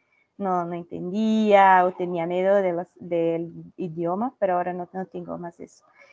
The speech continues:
En mi vida profesional, ah, poder hacer reuniones, sentirme segura, hablar en otro idioma,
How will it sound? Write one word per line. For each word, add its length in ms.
En 520
mi 140
vida 280
profesional, 800
ah, 580
poder 400
hacer 400
reuniones, 1040
sentirme 500
segura, 880
hablar 460
en 160
otro 240
idioma, 500